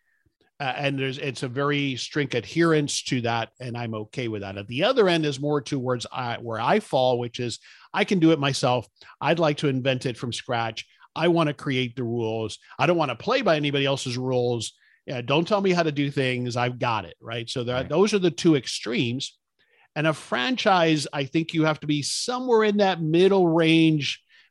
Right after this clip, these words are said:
Speaker 1: maybe even leaning towards to being okay with the fact that the franchisor is going to have rules. Understandably, that's why it's a franchise, right?
Speaker 2: Mm-hmm.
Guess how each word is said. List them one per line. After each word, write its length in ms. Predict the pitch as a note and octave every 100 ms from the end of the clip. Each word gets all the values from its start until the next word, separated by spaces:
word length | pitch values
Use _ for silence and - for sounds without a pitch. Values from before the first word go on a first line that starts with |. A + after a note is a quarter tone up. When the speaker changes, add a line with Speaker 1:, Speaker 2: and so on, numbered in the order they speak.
| -
Speaker 1:
maybe 300 | D3 E3 D#3+
even 340 | D#3 D3+ C#3
leaning 360 | C#3 D3+ C#3+ C3
towards 320 | C3+ C3+ -
to 100 | C3+
being 260 | C3 B2+ A#2+
okay 440 | A2+ - B3 G#3
with 160 | C3+ B2+
the 80 |
fact 400 | A#2+ C3+ B2 -
that 220 | B2+ A2+ -
the 80 | A#2+
franchisor 1040 | A2 - A#2 G#2+ B2+ A2+ A#2+ G#3 B3+ D3+ C#3+ _ _ _ _ -
is 160 | F3
going 280 | E3+ D#3 D3+
to 120 | D3+
have 240 | C3 D3 B2
rules. 480 | B2 G#3+ D3 G2+ C3+
Understandably, 680 | B2+ B2+ - G3 C#3+ G#2+ F#2+
that's 260 | A#2+ -
why 120 | C3+
it's 200 | C3 C3
a 80 | D3
franchise, 760 | A#2 - C#3 D#3+ - D2 E2 -
right? 200 | F#2+ C#3
Speaker 2:
Mm-hmm. 160 | F#2 D#2+